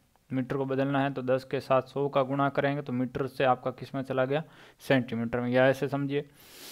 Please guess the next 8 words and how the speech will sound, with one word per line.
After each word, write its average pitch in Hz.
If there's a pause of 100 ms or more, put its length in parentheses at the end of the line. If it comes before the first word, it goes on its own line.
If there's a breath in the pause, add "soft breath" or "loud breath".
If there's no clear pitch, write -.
(1300 loud breath)
यहाँ 127
पे 143
दस 139
से 143
गुणा 139
किया, 139
एक 143
गुणा 143